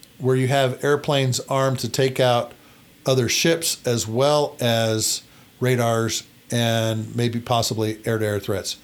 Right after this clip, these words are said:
The Super Hornet is the perfect plane to do all that. It can carry all kinds of different weapons, air-to-air, air-to-ground. If we're going after a bunch of ships on the ground,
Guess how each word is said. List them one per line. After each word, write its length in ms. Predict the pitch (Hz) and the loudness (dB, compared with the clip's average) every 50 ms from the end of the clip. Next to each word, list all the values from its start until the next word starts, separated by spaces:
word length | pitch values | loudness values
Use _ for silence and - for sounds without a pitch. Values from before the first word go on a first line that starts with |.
| - - - - - - - - - | -20 -20 -20 -20 -20 -20 -20 -18 -10
The 120 | - 110 107 | -6 -4 -2
Super 340 | - - 147 165 160 170 147 | 0 0 0 0 0 0 -2
Hornet 420 | 131 139 143 147 151 143 - - | 0 0 0 0 0 -2 -4 -4
is 140 | 120 107 95 | -4 -4 -2
the 100 | 110 101 | -4 -4
perfect 420 | - - 139 139 - 151 - - | 0 0 0 0 0 -2 -4 -2
plane 260 | - 139 135 135 135 127 | -2 0 0 0 0 0
to 60 | 123 | 0
do 140 | 110 127 127 | 0 2 2
all 140 | 120 113 104 | 2 2 2
that. 260 | 104 101 92 - - | 0 0 -2 -2 -4
It 100 | 101 - | -6 -4
can 160 | - 104 98 | -4 -6 -6
carry 460 | - - 120 117 117 120 117 107 - - - - - - - - - - - - | -4 -2 -2 0 0 0 0 -2 -4 -8 -18 -20 -20 -20 -20 -20 -20 -12 -6 -2
all 220 | 127 120 127 127 | 2 2 2 2
kinds 260 | 127 - 139 139 131 123 | 0 0 0 0 0 0
of 60 | 120 | 0
different 300 | 127 127 127 127 113 110 | 0 0 0 -2 -4 -2
weapons, 400 | 117 117 113 - 95 90 87 - - | -2 -2 -2 -2 -4 -10 -8 -6 -2
air-to-air, 580 | 120 120 123 127 123 120 123 123 127 123 123 - | 0 0 2 2 0 0 2 2 2 0 0 -2
air-to-ground. 640 | - 120 120 120 113 113 117 120 120 120 120 113 110 - - - - - - - - - - - - - | -2 0 0 0 0 0 0 2 2 2 0 -2 -4 -8 -14 -20 -20 -20 -20 -20 -20 -20 -20 -20 -10 -4
If 180 | - 113 - - | -2 -2 -2 0
we're 120 | 123 107 | -2 -2
going 340 | 98 120 131 143 139 131 127 | 0 2 2 2 4 4 4
after 480 | 131 131 135 123 - - 139 127 123 117 | 2 2 2 0 0 0 2 2 2 2
a 60 | 110 | 0
bunch 280 | 101 127 127 127 127 131 | 0 0 0 0 0 -2
of 140 | 113 95 | -2 -2
ships 340 | - - - 151 151 147 - | -2 -2 0 0 0 0 -2
on 100 | 143 131 | -2 -2
the 60 | 127 | -2
ground, 340 | 120 123 123 123 123 123 123 | 0 0 2 2 2 0 -2